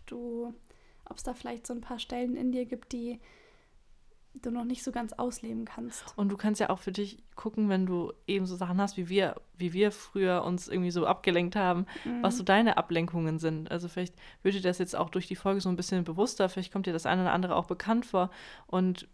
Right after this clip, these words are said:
Speaker 2: sobald man weiß, was man da so nutzt als kleine,
Speaker 1: Mhm.
Speaker 2: ähm, ja, diese Ablenkungsmanöver vom Ego, sag ich mal,
Speaker 1: Mhm.
Speaker 2: <laughs> die sind ja auch sehr, ähm,
Speaker 1: Clever.
Speaker 2: clever, genau.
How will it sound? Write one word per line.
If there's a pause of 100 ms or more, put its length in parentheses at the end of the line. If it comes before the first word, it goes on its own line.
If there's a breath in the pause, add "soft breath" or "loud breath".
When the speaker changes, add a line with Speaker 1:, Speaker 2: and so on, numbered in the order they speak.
Speaker 2:
sobald
man
weiß,
was
man
da
so
nutzt
als
kleine,
Speaker 1:
Mhm.
Speaker 2:
ähm, (400 loud breath)
ja, (640 loud breath)
diese
Ablenkungsmanöver
vom
Ego,
sag
ich
mal, (160)
Speaker 1:
Mhm. (140)
Speaker 2:
<laughs>
die
sind
ja
auch
sehr,
ähm,
Speaker 1:
Clever. (180)
Speaker 2:
clever,
genau.